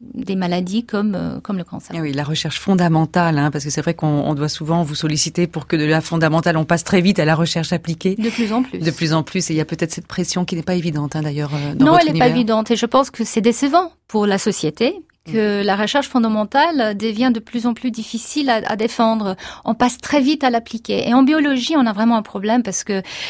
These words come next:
Speaker 1: euh, la biologie, en, très vite, c'est quelque chose qui, qui est transformé en l'humain. En fait,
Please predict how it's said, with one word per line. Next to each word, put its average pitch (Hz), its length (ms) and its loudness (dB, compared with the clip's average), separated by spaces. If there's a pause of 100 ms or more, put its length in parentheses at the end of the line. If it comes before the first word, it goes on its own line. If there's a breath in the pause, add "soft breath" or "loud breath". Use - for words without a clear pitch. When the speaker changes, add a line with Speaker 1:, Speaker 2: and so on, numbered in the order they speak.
(220 loud breath)
Speaker 1:
euh, - 500 -2
la 220 200 2
biologie, 220 800 2 (260)
en, 202 180 -2
très - 300 0
vite, 254 520 -2 (120)
c'est - 300 -2
quelque 220 260 0
chose 262 280 -4
qui, 196 380 -8
qui 208 180 -6
est 202 480 -2
transformé 202 920 -2
en 190 180 0 (260)
l'humain. 196 380 2 (400 loud breath)
En - 60 -12
fait, - 320 0